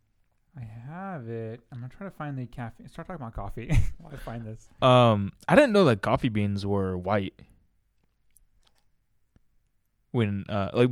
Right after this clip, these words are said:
Speaker 2: well, before you roast 'em.
Speaker 1: Really?
Speaker 2: Yeah.
Speaker 1: I thought they
Speaker 2: They're
Speaker 1: were, like, green.
Speaker 2: No, they're white. It, it's, uh, they're basically like a, like a seed or a pit.
Speaker 1: Really?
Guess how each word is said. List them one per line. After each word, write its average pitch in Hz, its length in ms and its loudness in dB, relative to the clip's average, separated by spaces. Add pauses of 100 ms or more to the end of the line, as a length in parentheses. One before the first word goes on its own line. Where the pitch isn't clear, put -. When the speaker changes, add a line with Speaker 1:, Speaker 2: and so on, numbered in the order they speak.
Speaker 2:
well, 123 180 0
before 113 320 -4
you 104 140 -2
roast 107 280 0
'em. 98 160 -12 (400)
Speaker 1:
Really? 254 320 0 (340)
Speaker 2:
Yeah. 113 220 0 (1400)
Speaker 1:
I 147 60 -6
thought 190 80 2
they 226 60 2
Speaker 2:
They're 185 80 2
Speaker 1:
were, 160 80 0
like, 123 100 -4
green. 117 400 -6 (480)
Speaker 2:
No, 117 160 -6
they're 107 140 -4
white. 110 320 -2 (800)
It, 117 280 4
it's, 120 360 0
uh, 104 420 0
they're 131 140 4
basically 143 300 2
like 123 160 2
a, 95 340 -2 (760)
like 98 120 -6
a 92 120 -6 (160)
seed 110 420 -2
or 90 100 -6
a 90 40 -12
pit. - 340 -6 (2250)
Speaker 1:
Really? 143 680 -6